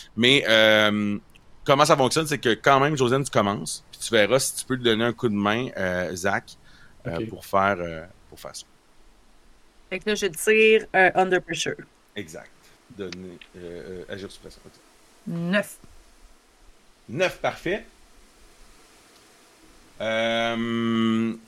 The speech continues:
Speaker 1: euh, tu réussis à ouvrir la cage, euh, dans le temps imparti. Par contre, ça fait, euh, euh, ça fait comme un, un gros bruit. La, la, la, en fait,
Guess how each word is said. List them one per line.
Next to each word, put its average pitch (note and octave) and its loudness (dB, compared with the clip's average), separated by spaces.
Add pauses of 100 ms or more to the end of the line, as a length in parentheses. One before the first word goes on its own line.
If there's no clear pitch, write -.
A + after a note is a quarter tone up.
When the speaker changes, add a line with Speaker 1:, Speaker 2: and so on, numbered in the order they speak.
(160)
Speaker 1:
euh, A2+ 2
tu - -2
réussis E3+ 4
à A#3 4
ouvrir G3 4
la D#3 6
cage, F3 6
euh, A#2+ 6
dans B2+ 4
le B2+ 2
temps D#3+ 4
imparti. C#3+ -2
Par - 0
contre, F3+ 2 (280)
ça - 0
fait, C#3+ 0 (1000)
euh, G2+ 2
euh, G2+ 0
ça G#2 -4
fait D3 0
comme F#3+ 0
un, C3+ 2
un A#2 2
gros A2 -2
bruit. A2+ -8
La, A#2+ 2
la, G2+ 4
la, G2+ -2
en G#2 2
fait, - 0